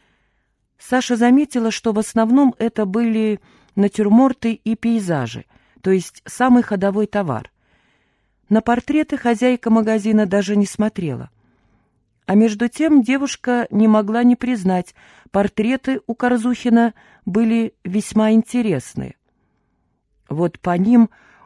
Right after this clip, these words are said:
уже можно судить о нем как о художнике», подумала Саша. «Я бы сказала даже, что он был очень оригинальным портретистом. Но вот хотя бы это».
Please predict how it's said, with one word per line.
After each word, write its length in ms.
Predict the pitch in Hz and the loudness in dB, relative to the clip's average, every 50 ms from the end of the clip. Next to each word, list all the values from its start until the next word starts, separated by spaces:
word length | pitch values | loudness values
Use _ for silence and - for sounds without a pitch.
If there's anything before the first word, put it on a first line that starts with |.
| _ - | _ -8
уже 300 | 180 185 175 196 220 247 | -8 -6 -2 0 2 4
можно 380 | 233 208 202 220 196 196 202 190 | 4 4 4 2 2 0 -2 -2
судить 420 | - 190 185 160 170 180 190 - | 0 -4 -4 -2 -2 -6 -2 -2
о 80 | 202 196 | 0 2
нем 200 | 202 208 202 196 | 2 2 2 0
как 340 | - 202 202 202 _ - - | -2 -4 -4 -4 _ -10 -8
о 60 | 196 | -8
художнике», 720 | 185 - - 226 202 254 254 208 143 120 123 113 - - 117 | -8 -6 -6 -6 -4 -2 -2 -2 -2 -2 -4 -6 -4 -6 -8
подумала 500 | - 135 139 139 139 135 139 139 147 170 | -6 -6 -4 -2 -2 0 0 0 -2 -4
Саша. 460 | - - 170 139 120 - - - - _ _ _ _ _ _ _ _ _ _ _ _ _ _ _ - | -6 -6 -8 -8 -8 -10 -14 -18 -18 _ _ _ _ _ _ _ _ _ _ _ _ _ _ _ -8
«Я 200 | 185 202 262 269 | -2 0 0 0
бы 100 | 254 277 | 0 -2
сказала 480 | - - 254 254 240 269 269 254 254 226 | -2 -2 -2 0 0 0 0 0 0 0
даже, 300 | 220 247 254 220 233 220 | 0 -2 -2 -2 -2 -6
что 340 | - - - 220 220 - _ - | -6 -4 -4 -4 -4 -4 _ -4
он 280 | 214 247 262 254 233 | 0 4 4 4 4
был 240 | 208 240 233 226 - - | 4 0 -2 -2 -2 -2
очень 420 | 226 269 262 - - 262 269 254 _ - _ _ _ _ - | -2 -2 -2 -2 2 2 2 2 _ -8 _ _ _ _ -4
оригинальным 800 | 202 214 220 196 180 214 208 208 214 233 226 226 233 226 220 - | -2 -2 -2 0 2 4 4 4 4 4 4 4 4 4 2 0
портретистом. 960 | - - 208 208 - - 240 247 240 - - 170 131 - - - 127 113 - _ _ _ _ _ _ _ _ _ _ _ - | -2 -8 -8 -8 -4 -4 -4 -4 -4 -4 -6 -6 -6 -6 -8 -12 -12 -12 -12 _ _ _ _ _ _ _ _ _ _ _ -2
Но 140 | 160 165 165 | 0 0 0
вот 120 | 170 165 | 0 -2
хотя 340 | - - 170 160 - 202 196 | -2 -6 -6 -6 -2 -4 -4
бы 160 | 180 208 - - | -4 -4 -8 -6
это». 380 | - 165 131 107 - - - | -6 -6 -6 -6 -8 -12 -16